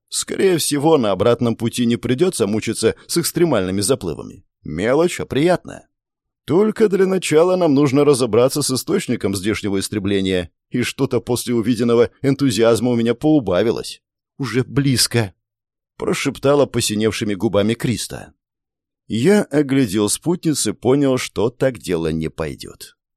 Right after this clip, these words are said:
Судя по останкам, впереди нас ждёт местный альфа-хищник, отожравшийся на своих бывших соседях. А мы сейчас не похожи на охотников, скорее на продрогших кораблекрушенцев.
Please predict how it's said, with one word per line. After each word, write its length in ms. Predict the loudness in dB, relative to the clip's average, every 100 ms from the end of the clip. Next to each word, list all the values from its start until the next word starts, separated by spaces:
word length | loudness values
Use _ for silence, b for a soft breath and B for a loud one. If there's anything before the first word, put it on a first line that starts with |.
| _
Судя 360 | -10 -4 0 2
по 180 | 2
останкам, 580 | 2 2 0 0 -2 -6
впереди 420 | -6 -4 -2 0
нас 200 | 0 0
ждёт 300 | -2 0 0
местный 420 | 0 -2 -2 -2 -2
альфа-хищник, 840 | -2 0 -4 -4 -6 -6 -12 -16 -6
отожравшийся 720 | -4 -2 0 2 0 -2 -6
на 80 | -6
своих 300 | -4 -4 -4
бывших 340 | -4 -6 -6 -6
соседях. 540 | -4 -4 -10 -16 _ _ _
А 120 | -6
мы 140 | -4 -4
сейчас 500 | -4 0 2 2 0 B
не 140 | 0 0
похожи 440 | 0 0 0 2
на 120 | 0
охотников, 600 | 0 -4 -8 -12 -16 -18 _ -8
скорее 420 | -6 -2 0 2
на 140 | 0
продрогших 560 | 2 2 2 0 -2 -6 B
кораблекрушенцев. 1000 | -2 0 2 0 0 0 0 -2 -8 -16